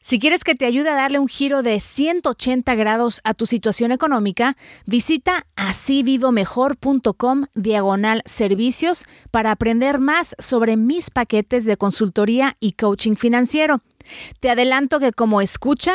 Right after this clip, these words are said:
de Así Vivo Mejor Podcast, recibes precio especial. Utiliza el cupón podcast a la hora de reservar los servicios y obtén diez por ciento de descuento en cualquiera de los paquetes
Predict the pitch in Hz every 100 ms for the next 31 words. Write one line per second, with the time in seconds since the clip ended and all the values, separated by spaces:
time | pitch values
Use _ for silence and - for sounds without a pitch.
0 | 381 - 226 220 - 208 - 285 285 254
1 | 226 196 220 208 208 202 - 302 - -
2 | - - - 233 233 285 294 277 - _
3 | 269 311 - 320 349 - _ 190 185 -
4 | 180 - 196 135 78 - - - - -
5 | 277 294 285 381 311 254 - 285 320 269
6 | - 320 - - 220 254 - - 214 214
7 | 214 240 254 220 202 190 202 202 214 214
8 | 240 320 - 285 214 190 - 254 330 -
9 | _ - 208 208 - 254 247 - 208 220
10 | 330 339 - 240 - 254 247 233 214 320
11 | 311 - 247 247 294 269 - 277 339 285
12 | 240 214 - 247 269 269 208 202 196 -
13 | 202 - 262 311 311